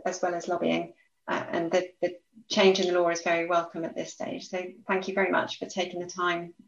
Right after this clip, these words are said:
to run through all of that, um, in a nutshell for us. Uh, Mikhail, d-,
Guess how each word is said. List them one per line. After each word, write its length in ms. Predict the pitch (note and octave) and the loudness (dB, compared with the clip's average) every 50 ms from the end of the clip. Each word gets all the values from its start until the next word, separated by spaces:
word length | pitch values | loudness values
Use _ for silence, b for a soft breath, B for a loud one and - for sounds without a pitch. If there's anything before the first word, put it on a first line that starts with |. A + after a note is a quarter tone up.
| _ - | _ -10
to 180 | - F#3 F3 F3 | -6 -6 -2 0
run 200 | F3 F3+ E3+ F3 | 0 0 0 0
through 200 | - - F3 F3 | 0 0 2 2
all 140 | F3 F3 | 2 2
of 120 | F3 E3 - | 2 0 0
that, 300 | - E3+ E3+ G3+ G3 - B B B B B B B B B - | 0 0 2 0 0 -2 B B B B B B B B B -2
um, 300 | - E3+ E3 E3+ E3+ - - | 0 0 0 0 -2 -4 -2
in 80 | F3+ F3+ | 2 2
a 60 | F3 | 4
nutshell 500 | F3+ F3 D#3+ - - - E3+ D#3+ D#3+ - | 4 4 2 2 4 4 4 4 4 2
for 180 | - F3+ - - - | -2 -2 0 0 0
us. 280 | - - - - - _ _ _ _ _ _ B B B B B B _ _ _ _ - | -2 -4 -8 -12 -16 _ _ _ _ _ _ B B B B B B _ _ _ _ 0
Uh, 140 | - F#3+ F#3 - | 2 2 4 4
Mikhail, 520 | G3+ G#3+ G#3+ G#3+ A3+ A3+ G3+ F#3 F#3 F#3 - | 4 4 4 6 8 10 10 10 8 6 2
d-, 140 | - - - | 0 -2 -2